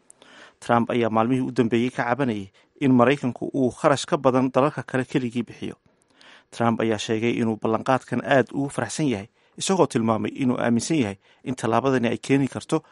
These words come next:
in ay sii korodho awoodda isbahaysiga nato. Kooxda Taliban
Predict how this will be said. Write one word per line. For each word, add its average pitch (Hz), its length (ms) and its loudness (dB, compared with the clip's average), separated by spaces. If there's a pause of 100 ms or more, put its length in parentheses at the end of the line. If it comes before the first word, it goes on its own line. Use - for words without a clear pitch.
(200)
in 196 140 4
ay 147 100 0
sii 160 200 -2
korodho 117 340 0
awoodda 120 480 0 (160)
isbahaysiga 117 720 -6
nato. 120 320 -4 (1700)
Kooxda 208 480 4
Taliban 139 480 2